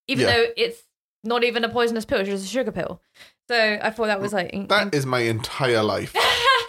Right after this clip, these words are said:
Speaker 2: Of, like, I'll read something on the internet and I'm like,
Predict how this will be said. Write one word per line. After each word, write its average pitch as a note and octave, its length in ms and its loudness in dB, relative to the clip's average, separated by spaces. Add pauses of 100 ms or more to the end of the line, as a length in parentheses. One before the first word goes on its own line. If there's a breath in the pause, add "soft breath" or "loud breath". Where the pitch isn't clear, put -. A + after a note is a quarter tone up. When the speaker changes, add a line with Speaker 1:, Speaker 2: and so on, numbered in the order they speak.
(100)
Speaker 2:
Of, - 140 4
like, - 240 2
I'll - 180 4
read D3+ 200 0
something C3 400 0
on B2+ 100 0
the B2 140 2
internet A2 640 0
and A2+ 140 0
I'm A2+ 160 0
like, A#2 200 2